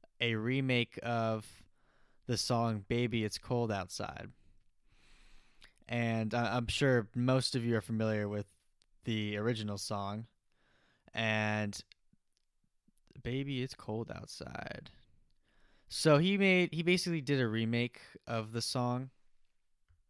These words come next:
And, um, basically it is a, quote, two thousand nineteen version of it. So, like, if I pull up the lyrics here,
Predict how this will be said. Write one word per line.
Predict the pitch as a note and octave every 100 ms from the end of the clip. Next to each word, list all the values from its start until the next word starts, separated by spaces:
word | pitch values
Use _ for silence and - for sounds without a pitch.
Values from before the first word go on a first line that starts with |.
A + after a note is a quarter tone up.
| _ _ _ -
And, | C#3 C3 A#2+ A2
um, | A#2 A2+ G#2+ G#2 G#2 - _ _ _ _ _ _ _ _ _ _ _ _ _ _ _ _ _
basically | C#3+ C3 - C3+ - B2+ A#2+ A#2
it | A#2+
is | A#2 A#2 A2 G#2+ - -
a, | A#2 A2+ A2 G#2+ G2 _ _ _ -
quote, | - B2 G2+
two | - B2+
thousand | B2+ B2 A2+ A2
nineteen | G#2+ G#2+ G#2 - A2 A2
version | A#2 A#2 A#2 A#2+
of | A#2+
it. | B2 B2 - _ _ _ - _ _
So, | - - - B2+ A#2 A2+ A2 A2 - _ _ - _ _ _ - _ _ -
like, | - A2+
if | A2+
I |
pull | A2+ B2
up | A#2
the | A2
lyrics | G#2+ A2 G#2 -
here, | - A#2 G#2+ G2+ G#2+